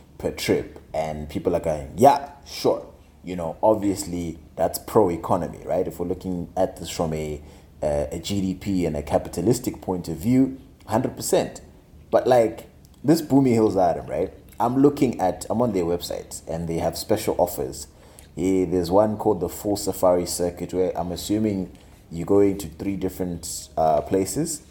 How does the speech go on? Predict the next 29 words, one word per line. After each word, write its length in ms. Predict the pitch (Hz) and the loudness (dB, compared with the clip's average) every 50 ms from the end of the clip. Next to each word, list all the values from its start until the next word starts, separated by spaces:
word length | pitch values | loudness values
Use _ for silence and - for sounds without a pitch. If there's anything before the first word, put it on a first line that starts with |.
| - - - - - - - - | -20 -20 -20 -20 -20 -20 -12 -4
Um, 400 | - 80 80 80 80 80 78 80 | -2 0 0 0 0 -2 -4 -4
Bumi 260 | 80 101 110 113 110 107 | 2 4 4 4 4 2
Hills 200 | 101 101 95 87 | 2 0 0 0
in 160 | 90 82 80 | -4 -4 -4
Zim, 420 | 78 82 95 98 101 101 101 101 95 | -4 -2 0 0 0 -2 -4 -6 -6
and 140 | 69 82 87 | -6 -4 -4
then 160 | 90 87 87 | -4 -4 -4
an 80 | 85 - | -2 2
item 240 | 92 98 95 92 | 2 2 2 2
in 140 | 90 87 82 | 0 -4 -4
Bots 340 | 80 - 90 95 95 - - | 2 4 4 4 4 2 -6
and 100 | 78 73 | -6 -6
an 80 | 76 71 | -6 -4
item 240 | 78 87 92 82 | -2 -2 -2 -2
in 100 | 82 76 73 | -6 -8 -8
Zambia. 500 | 71 76 78 82 87 82 90 110 - - - - - - - - - - - - - - | -4 -4 -4 -2 -2 -2 -2 -2 -2 -4 -8 -18 -20 -20 -20 -20 -20 -20 -20 -20 -6 2
Um, 680 | - 87 90 87 85 85 85 85 85 85 85 85 82 - - - - - - _ - - - - - - - - - - - - - | 4 6 6 6 6 4 2 0 -2 -4 -6 -8 -10 -12 -20 -20 -20 -20 -20 _ -20 -20 -20 -20 -20 -20 -20 -20 -20 -20 -16 -2 0
and 200 | 104 107 110 107 | 2 2 2 0
for 240 | - - - 110 104 | 0 2 4 4 4
seventeen 1000 | - - - 139 135 120 120 110 110 - - 123 117 120 117 113 113 110 110 - - | 4 6 6 6 6 6 2 -2 -2 -4 -4 -2 0 0 0 0 -2 -2 -6 -8 -8
nights, 880 | 92 92 101 95 82 73 71 - - - - - - - - - - - - - - - - - - - | -4 -2 -2 -2 -2 -4 -8 -12 -8 -8 -6 -6 -4 -6 -6 -8 -10 -14 -20 -20 -20 -20 -20 -20 -14 -4
they're 160 | 80 82 82 | -4 -2 -2
charging 680 | 82 - 104 98 98 95 85 82 85 82 80 80 80 - - - - - | 0 2 4 4 4 4 2 -4 -6 -6 -6 -8 -10 -12 -18 -18 -12 -2
fourteen 480 | 104 101 101 101 - - 101 98 92 | 0 0 0 0 -2 -8 -6 -6 -2
thousand 420 | 90 95 90 92 90 82 85 80 80 | 0 2 4 4 2 0 -2 -6 -4
dollars 420 | - 82 85 85 82 78 - - - - - - - - | -2 -2 0 0 -2 -4 -6 -12 -16 -18 -20 -20 -10 -8
per 80 | 78 | -8
person. 440 | - - - 82 76 - - - - - - - - - - - - - - - - - - - - - - - - - - - - - - - - - - - - - - | -8 -4 -4 -4 -4 -4 -6 -8 -10 -16 -20 -20 -20 -20 -20 -20 -20 -20 -20 -20 -20 -20 -20 -20 -20 -20 -20 -20 -20 -20 -20 -20 -20 -20 -20 -20 -20 -20 -20 -20 -20 -6 4
That 420 | - 98 101 104 104 - - - | 6 8 8 8 4 0 -6 -14